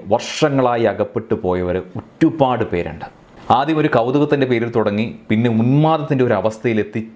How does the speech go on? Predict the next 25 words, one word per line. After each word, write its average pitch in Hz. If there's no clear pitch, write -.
തനിക്ക് 135
സംഭവിക്കുന്ന 120
എന്തോ 147
വലിയൊരു 135
സംഭവമാണെന്ന് 107
ചിന്തിച്ചു 104
കൂട്ടി 101
ഉണ്ടാക്കുന്ന 101
ഒരു 98
മാനസിക 135
അവസ്ഥയാണിത്. 78
യോഗയും 107
മെഡിറ്റേഷനും 95
പോലെ 85
ഏഴ് 113
സ്റ്റെപ്പുകൾ 90
ആദ്യം 85
അഭ്യസിക്കണം 85
എന്ന് 87
പറഞ്ഞ് 78
ഇതിൻ്റെ 98
പ്രചാരകൾ 98
ആളുകളെ 87
ഇങ്ങനെ 82
വീഴ്ത്തും. 78